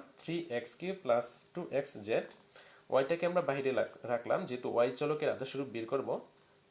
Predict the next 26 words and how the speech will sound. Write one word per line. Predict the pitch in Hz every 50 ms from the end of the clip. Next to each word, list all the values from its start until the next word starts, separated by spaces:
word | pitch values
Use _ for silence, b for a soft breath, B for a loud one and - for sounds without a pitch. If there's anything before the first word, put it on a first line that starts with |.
| _ -
minus | 143 147 123 139 185 240 - - - - - - _ -
x | - 151 - -
to | 165
the | 147 147 139
power | 147 165 175 - -
four। | 147 107 - - - - - - - - - b b b b b b b b - -
এক্সকে | 139 180 185 - - - - 208 208
ধ্রুবক | 196 151 113 113 110 107 117 120 127 123 - - - 117
ধরে, | 123 143 147 120 - 202 277 - - - - - - _ _ -
এটাকে | 160 143 165 165 160 185
আমরা | 180 185 156
ধ্রুবক | 113 107 113 110 123 131 131
ধরে, | - 101 98 117 180 269 - B B B B B B B B -
ওয়াইকে | 123 139 151 170 180 - 202 202 196
চলক | - - 135 117 117 117 110 104 101
ধরলে | 117 147 151 139 123 143 - - - -
প্রদত্ত | - 180 185 202 202 196 - 202
বহুপদীর | 190 160 120 120 135 151 151 180 180 117 127 151 202 - - - - -
আদর্শ | 127 131 135 165 165 - -
আকার | 185 185 185 185 196 190 185
হবে | - 104 107 127 175 262 - B B B B B B B B _
থ্রি | - 175 190
এক্স | 190 - - 120 - - -
কিউব | - 185 196 196 196 -
প্লাস | 165 151 165 160 - - - - - - -
টু | 123